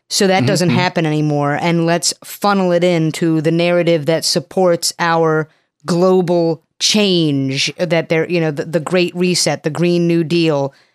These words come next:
Speaker 1: frankly,
Speaker 2: All those scary
Speaker 1: socialism as a
Speaker 2: policies.
Speaker 1: whole." Yeah.
Speaker 2: Yeah.
Speaker 1: So
Speaker 2: Yeah, and even, uh, ocean levels,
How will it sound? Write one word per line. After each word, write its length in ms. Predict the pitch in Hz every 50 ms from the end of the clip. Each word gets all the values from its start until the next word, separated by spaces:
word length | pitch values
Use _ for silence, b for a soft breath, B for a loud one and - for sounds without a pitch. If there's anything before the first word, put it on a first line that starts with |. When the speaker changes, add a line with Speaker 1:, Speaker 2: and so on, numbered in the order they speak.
| b b _
Speaker 1:
frankly, 280 | _ - 196 185 - 131
Speaker 2:
All 60 | 123
those 140 | 117 117 -
scary 200 | - - - 107
Speaker 1:
socialism 500 | 101 - - - 113 107 107 165 160 156
as 80 | 151
a 40 | -
Speaker 2:
policies. 80 | 156 -
Speaker 1:
whole." 300 | 165 160 147 139 135 _ _ _ _ _ -
Yeah. 280 | 196 185 165 143 131 -
Speaker 2:
Yeah. 240 | 135 151 117 95 180
Speaker 1:
So 360 | - 202 175 165 156 156 156 _ _ _ -
Speaker 2:
Yeah, 120 | - 131 123
and 120 | 113 123
even, 600 | 143 160 143 151 139 120 120 113 104 90 - - _ _ _ -
uh, 280 | - 104 101 87 85 78 -
ocean 540 | 120 127 120 - - 117 104 101 98 95 - -
levels, 680 | - 101 98 92 85 92 87 90 92 87 - - - -